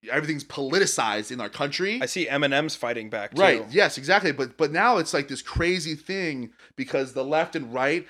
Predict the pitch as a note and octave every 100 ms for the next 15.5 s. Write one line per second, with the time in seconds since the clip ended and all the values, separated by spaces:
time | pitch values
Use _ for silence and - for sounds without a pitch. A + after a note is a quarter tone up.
0 | - A#2 A2+ D#3 C#3+ C3+ C#3 D3+ - -
1 | C3 D3 F#3 - D3+ C3 D#3 C3+ A2 G2+
2 | - _ _ _ B2+ B2 A#2 G#2 G2+ -
3 | D#3 D3 F3 A#3 A3+ A3+ - _ _ -
4 | D3 C#3+ D3+ F#3 F#3 E3 D#3 C#3+ C3 B2
5 | B2+ - D#3+ D3+ - D3 B2+ A2+ - B2
6 | A#2+ B2+ C#3 D3+ C#3+ C#3 D3 C#3 E3 E3
7 | D3+ C#3+ B2+ - - D#3 D3+ D#3+ D3+ D#3
8 | C3+ - C#3+ - C#3 - - C3+ C#3 C#3
9 | C#3 F3+ G3+ F#3 E3+ D#3 - F#3 F#3 E4
10 | C#4+ C#4 B3 A#3+ C#4+ B3+ B3 G#3 G#3+ G3+
11 | G#3+ G3+ - G3+ G3 D#3+ A#3 F3+ A3 A#3
12 | A3 F3 D#3+ - F3+ G3 F#3+ D3+ D#3 F3
13 | F#3+ - - G3 G3 E3+ F#3 F#3 F#3+ F#3+
14 | D3+ C#3+ C#3+ E3 D3 F3+ G3+ - F3+ F#3+
15 | F3+ F3+ A3 F#3+ -